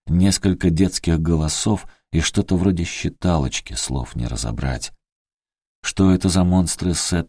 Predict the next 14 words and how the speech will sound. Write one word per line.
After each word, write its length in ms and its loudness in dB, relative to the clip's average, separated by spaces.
так 220 -2
и 40 2
не 140 2
понял, 500 0
но 200 2
голову 560 2
они 220 0
морочили 580 0
прекрасно, 760 -4
то 100 4
сливаясь 460 4
с 80 -2
окружающим 680 0
миром, 460 2